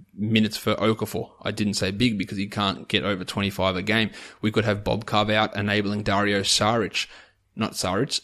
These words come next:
Saric in there. Ersan Ilyasova, Timothé Luwawu-Cabarrot. Ilyasova and Šaric are gonna be the biggest winners if a couple of these blokes sit,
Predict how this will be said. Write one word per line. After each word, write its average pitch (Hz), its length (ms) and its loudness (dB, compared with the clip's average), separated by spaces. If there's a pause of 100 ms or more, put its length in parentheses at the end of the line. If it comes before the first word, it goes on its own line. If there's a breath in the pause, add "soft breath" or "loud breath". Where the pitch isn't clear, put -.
(120)
Saric - 720 2
in 104 140 0
there. - 280 -4
Ersan 110 400 4
Ilyasova, 110 600 2
Timothé 110 440 4
Luwawu-Cabarrot. 107 1000 2 (280)
Ilyasova 117 800 6
and 107 140 0
Šaric 104 500 2
are 101 40 -2
gonna 104 220 4
be 101 80 2
the 98 80 -4
biggest 104 360 2
winners 98 240 2
if 101 100 -2
a 95 40 -6
couple 101 280 2
of 98 80 2
these 95 180 0
blokes 90 320 -2
sit, 123 220 6